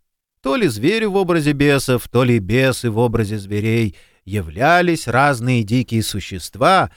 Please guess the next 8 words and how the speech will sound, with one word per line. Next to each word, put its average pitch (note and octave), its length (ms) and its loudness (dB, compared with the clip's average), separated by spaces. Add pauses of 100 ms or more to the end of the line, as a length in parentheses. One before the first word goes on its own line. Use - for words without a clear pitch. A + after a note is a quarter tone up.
(300)
и A2+ 100 -2
нарушали B2 720 2
Иванову A2 440 0
молитву. F#2 680 -8 (540)
Дерево, F#3 560 2
где C#3+ 200 -2
дупло C#3+ 380 0
было, G2 380 -2